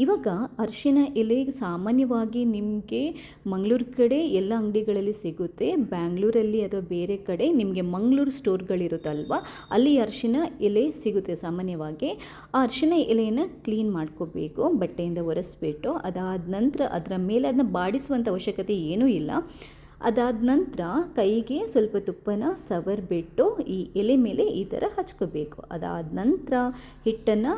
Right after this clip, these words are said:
ನಾವು ತಗೊಂಡ್ಬಿಟ್ಟು ಕ್ಲೀನಾಗಿ ಮತ್ತೆ ಕೈಗೆ ಸ್ವಲ್ಪ ತುಪ್ಪನ ಸವರಿ ಕ್ಲೀನಾಗಿ ಈ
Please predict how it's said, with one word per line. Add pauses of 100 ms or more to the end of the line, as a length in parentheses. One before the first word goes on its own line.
(220)
ನಾವು (100)
ತಗೊಂಡ್ಬಿಟ್ಟು (500)
ಕ್ಲೀನಾಗಿ
ಮತ್ತೆ (100)
ಕೈಗೆ
ಸ್ವಲ್ಪ (100)
ತುಪ್ಪನ (120)
ಸವರಿ (160)
ಕ್ಲೀನಾಗಿ (120)
ಈ